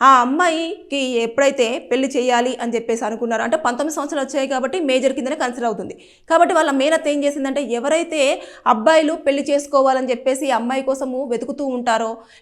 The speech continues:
లేదంటే సింగిల్‌గా ఉన్నవాళ్ళు కానివ్వండి, లేదు అనుకుంటే కొంచెం కుటుంబ పరిస్థితి కొంచెం బాలేని వాళ్ళు కానివ్వండి, అదేవిధంగా తల్లిదండ్రులు లేని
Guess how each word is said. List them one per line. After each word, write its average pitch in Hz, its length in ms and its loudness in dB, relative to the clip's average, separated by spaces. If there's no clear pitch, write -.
లేదంటే 269 320 2
సింగిల్‌గా 277 460 0
ఉన్నవాళ్ళు 254 480 0
కానివ్వండి, 226 680 -6
లేదు 277 280 4
అనుకుంటే 247 440 -2
కొంచెం 247 360 -4
కుటుంబ 269 280 0
పరిస్థితి 247 460 -2
కొంచెం 240 280 -8
బాలేని 220 500 0
వాళ్ళు 254 220 0
కానివ్వండి, 214 640 -6
అదేవిధంగా 240 540 0
తల్లిదండ్రులు 240 500 -2
లేని 226 400 -6